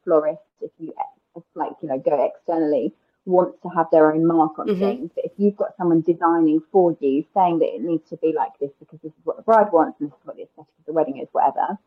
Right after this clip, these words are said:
Speaker 1: it needs to be like that. That's how you deliver, basically. Um,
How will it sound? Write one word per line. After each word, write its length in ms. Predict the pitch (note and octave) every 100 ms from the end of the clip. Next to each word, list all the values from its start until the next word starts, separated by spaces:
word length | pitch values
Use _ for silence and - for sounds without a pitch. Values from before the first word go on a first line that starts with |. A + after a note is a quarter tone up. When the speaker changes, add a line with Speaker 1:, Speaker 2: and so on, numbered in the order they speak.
| _ _ _ _ _
Speaker 1:
it 120 | A#3
needs 200 | A3 G#3+
to 60 | F3+
be 120 | D#3+
like 200 | - -
that. 140 | - -
That's 200 | E3+ -
how 80 | F3
you 140 | E3
deliver, 440 | D#3 A#2 - E2+ -
basically. 580 | G#2+ - - - G2+ F#3+ - _ _ - F3
Um, 540 | F3 E3 E3 E3